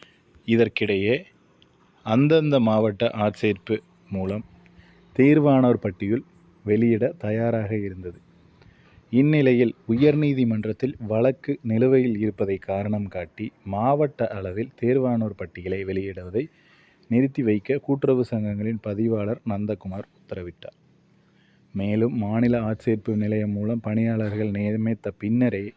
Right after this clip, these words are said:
மாவட்ட அளவில் தேர்வானோர் பட்டியல் வெளியிட வேண்டும் என தெரிவித்துள்ளார். பணி நியமனத்திற்கு சிக்கல் ஏற்பட்டால் தேர்வு எழுதி காத்திருந்தோர் ஏமாற்றம் அடைந்தனர் அப்படின்னு சொல்லிட்டு போட்டிருக்காங்க. கோர்ட் அப்படின்ற ஒரு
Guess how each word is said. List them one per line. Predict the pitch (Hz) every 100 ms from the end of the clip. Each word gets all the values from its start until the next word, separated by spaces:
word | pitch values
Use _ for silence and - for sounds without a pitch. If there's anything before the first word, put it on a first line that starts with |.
| _ 101
மாவட்ட | 101 139 165 151 120
அளவில் | 104 101 110 104
தேர்வானோர் | 107 107 104 98 110
பட்டியல் | 101 92 98 107 120
வெளியிட | 104 104 104
வேண்டும் | 95 98 120 127 104
என | 101 123 113
தெரிவித்துள்ளார். | 98 98 - 87 - _ _ _ _ _ _ _ _ _ _
பணி | 113 117 131
நியமனத்திற்கு | 123 117 110 104 110 104
சிக்கல் | 101 110 - 123
ஏற்பட்டால் | 110 104 90 - 156 - _ _ _ _ _ _
தேர்வு | - 160 180 131
எழுதி | 110 113 110
காத்திருந்தோர் | 110 101 _ 107 95 92 123 - _ _ _ -
ஏமாற்றம் | 110 117 120 107 107
அடைந்தனர் | 98 85 85 82 87 - - _
அப்படின்னு | 90 85 80 95
சொல்லிட்டு | - 101 92 127
போட்டிருக்காங்க. | 127 98 92 85 85 82 - _ _ - - _ _ _
கோர்ட் | - 143 160 - - - -
அப்படின்ற | 110 95 101 113 117
ஒரு | 95 92 87 85